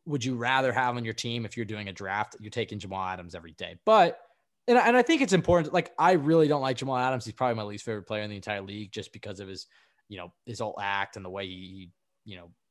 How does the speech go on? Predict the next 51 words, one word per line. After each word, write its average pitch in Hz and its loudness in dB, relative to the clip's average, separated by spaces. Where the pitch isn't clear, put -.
forced 107 -10
his 90 -16
way 92 -8
out 156 2
of 131 -2
here 139 -2
and 131 -2
everything. 123 -4
As 104 -4
a 107 -10
fan, 117 -4
you're 107 -6
not 101 -6
supposed 95 -14
to 92 -16
like 85 -14
that. 82 -14
Um, 101 -8
but 165 2
he 214 2
is 185 6
a 135 2
hell 117 2
of 101 -6
a 95 -10
player. 101 -4
And 127 -6
I 139 0
do 147 -2
think 135 -4
that 117 -2
he 110 -6
had 110 -2
a 90 -10
bad 104 -2
season 104 -10
last 101 -10
year 101 -10
in 104 -14
comparison 104 -8
to 98 -12
what 98 -8
everybody 95 -12
was 92 -14
expecting, 123 -6
but 156 2
it 156 10
was 147 4
still 180 4
a 120 4
very 110 -2